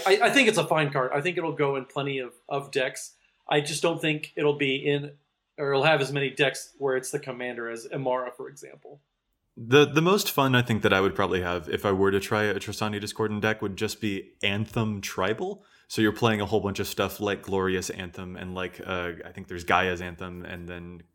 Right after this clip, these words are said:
Speaker 2: uh, there's Conclave's Blessing is another one. So just the entire deck is just built out of Anthem effects, so that when you play a one one, it is actually gonna be a seven seven when it hits the field. That's probably a fun direction to take with her, but aside from that, it is a pretty strange ability to see,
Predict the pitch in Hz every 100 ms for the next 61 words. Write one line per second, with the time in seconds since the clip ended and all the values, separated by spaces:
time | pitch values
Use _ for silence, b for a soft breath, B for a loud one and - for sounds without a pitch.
0 | - 90 87 85 90 90 - - 104 98
1 | 95 85 95 92 95 92 87 92 90 92
2 | 92 117 110 120 127 120 135 139 131 110
3 | - B B 113 98 101 113 113 107 101
4 | 98 92 - 101 90 92 87 82 85 85
5 | - B B - 101 98 104 101 101 127
6 | 107 95 98 92 90 90 92 98 - 87
7 | 90 85 107 92 90 90 101 92 85 82
8 | 85 85 87 - 95 92 98 - 110 131
9 | 127 B B 151 170 - 95 107 123 131
10 | 131 135 123 131 139 123 143 131 135 147
11 | 131 110 - 151 151 135 123 - 117 123
12 | 113 - - 98 - - 127 123 110 -
13 | - 107 104 92 90 - 82 92 90 87
14 | 85 - 117 139